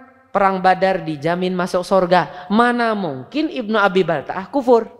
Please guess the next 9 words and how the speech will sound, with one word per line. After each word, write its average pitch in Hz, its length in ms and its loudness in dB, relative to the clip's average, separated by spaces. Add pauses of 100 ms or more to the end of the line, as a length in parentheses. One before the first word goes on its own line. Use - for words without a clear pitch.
(480)
Makanya 269 400 -2
Rasulullah 294 400 2
langsung 285 240 4
cross 294 240 2
check. 262 160 -4 (880)
Kalau 247 400 4
Umar 320 320 4
mungkin 254 320 0
lupa. 330 560 2